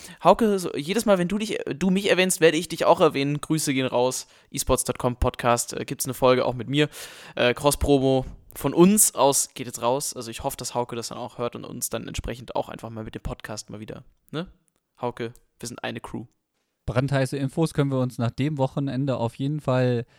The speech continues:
Speaker 2: ganz sicher versprechen, denn der nächste Qualifier läuft ja an dieses Wochenende. Ich denke, da wird wieder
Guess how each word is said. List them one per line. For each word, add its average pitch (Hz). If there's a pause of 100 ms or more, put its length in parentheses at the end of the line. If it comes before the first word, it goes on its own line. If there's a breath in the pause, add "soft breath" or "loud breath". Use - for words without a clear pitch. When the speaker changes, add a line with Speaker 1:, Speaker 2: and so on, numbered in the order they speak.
(380 soft breath)
Speaker 2:
ganz 165
sicher 156
versprechen, 131
denn 151
der 113
nächste 120
Qualifier 104
läuft 98
ja 98
an 110
dieses 104
Wochenende. 104
Ich 98
denke, 117
da 104
wird 107
wieder 107